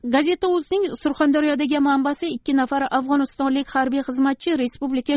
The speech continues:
shoshilinch tibbiy yordam ilmiy markazi Termiz filialiga yotqizilganini tasdiqlagan. Avvalroq mahalliy matbuot ijtimoiy tarmoqlardagi xabarlarga tayangan holda Surxondaryo viloyatining Sherobod tumanida Afg'oniston samolyoti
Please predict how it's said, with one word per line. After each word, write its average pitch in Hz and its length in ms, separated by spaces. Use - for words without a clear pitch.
shoshilinch 294 580
tibbiy 240 340
yordam 240 400
ilmiy 240 300
markazi 233 580
Termiz 269 400
filialiga 233 580
yotqizilganini 220 920
tasdiqlagan. 202 680
Avvalroq 330 460
mahalliy 294 460
matbuot 330 500
ijtimoiy 240 440
tarmoqlardagi 254 760
xabarlarga 233 600
tayangan 240 440
holda 262 360
Surxondaryo 233 540
viloyatining 254 520
Sherobod 226 460
tumanida 254 440
Afg'oniston 277 600
samolyoti 269 420